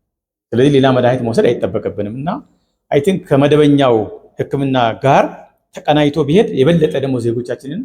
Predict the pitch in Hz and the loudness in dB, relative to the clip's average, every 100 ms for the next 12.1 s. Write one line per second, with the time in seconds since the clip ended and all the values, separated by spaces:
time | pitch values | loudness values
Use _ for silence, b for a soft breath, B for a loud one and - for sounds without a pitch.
0 | - _ _ _ 123 - 117 110 107 113 | -14 _ _ _ 0 2 2 0 2 0
1 | 104 - - 98 90 - _ _ _ _ | 0 -2 -2 -2 -4 -16 _ _ _ _
2 | 151 240 180 165 190 - - - 123 120 | -4 -2 2 2 2 -4 -8 -2 2 4
3 | 127 127 104 98 101 101 - _ _ - | 2 2 -2 -4 -6 -10 -20 _ _ -6
4 | 117 117 113 113 113 113 117 120 107 104 | -2 0 0 -2 -4 -4 -2 2 2 2
5 | 110 147 180 - - _ _ _ - 147 | -2 -2 -4 -4 -12 _ _ _ -6 0
6 | 156 156 170 165 165 135 120 147 135 107 | 2 4 2 0 0 0 0 0 0 -2
7 | - _ _ _ _ 139 127 117 123 123 | -8 _ _ _ _ -6 -2 0 0 -2
8 | 127 117 127 147 190 185 - _ _ _ | -2 -4 0 2 2 -2 -10 _ _ _
9 | _ _ - 117 151 185 165 143 139 143 | _ _ -4 2 4 4 4 2 2 2
10 | 143 143 135 131 131 135 139 220 - 131 | 0 -2 0 2 2 2 0 -6 -2 -2
11 | 127 180 190 135 123 117 120 120 120 - | -2 -2 -2 -2 0 0 0 -2 -2 -2
12 | 392 | -2